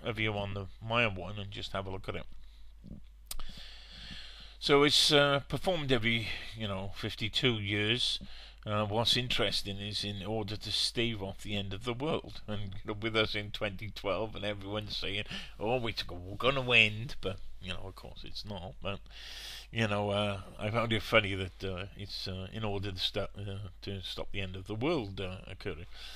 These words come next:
The celebrations of the new fire ceremony is described by, uh, Sahangan.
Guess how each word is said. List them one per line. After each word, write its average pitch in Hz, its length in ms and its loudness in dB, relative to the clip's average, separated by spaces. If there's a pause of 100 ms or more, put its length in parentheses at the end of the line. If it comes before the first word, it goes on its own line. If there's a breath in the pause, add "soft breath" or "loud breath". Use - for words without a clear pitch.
(340 loud breath)
The 127 80 2
celebrations 127 800 10
of 107 60 -2
the 113 80 -2
new 113 140 0
fire 110 240 4
ceremony 104 880 -2
is 101 360 -2
described 98 800 0
by, 98 420 0 (640 loud breath)
uh, 98 320 4
Sahangan. 101 1800 2